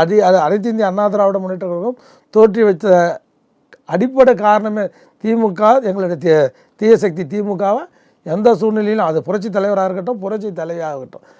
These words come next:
ரெண்டு பேருமே அதுல வந்து மிக, அதாவது திமுக வீட்டு சொ-, சொந்த பங்காளி வீட்டு கல்யாணம் வந்தா கூட கல்யாணத்துக்கே போக கூடாதுன்னுவாங்க.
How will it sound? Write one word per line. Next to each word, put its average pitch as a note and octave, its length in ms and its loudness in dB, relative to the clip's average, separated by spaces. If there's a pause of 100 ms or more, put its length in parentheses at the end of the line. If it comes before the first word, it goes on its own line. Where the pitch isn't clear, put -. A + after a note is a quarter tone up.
(160)
ரெண்டு A#3 300 -6
பேருமே B3+ 360 0
அதுல G#3+ 300 -4
வந்து G3 200 -4 (280)
மிக, E3 160 -10 (460)
அதாவது F3+ 240 2
திமுக A3+ 420 2 (120)
வீட்டு G3 220 4
சொ-, D3+ 300 0
சொந்த F3+ 180 0 (120)
பங்காளி A3+ 320 2
வீட்டு G#3+ 180 2 (100)
கல்யாணம் G#3+ 300 2
வந்தா G#3 180 0
கூட A#3+ 120 -2 (100)
கல்யாணத்துக்கே B3 480 2 (140)
போக G#3+ 260 -8
கூடாதுன்னுவாங்க. F3 540 -12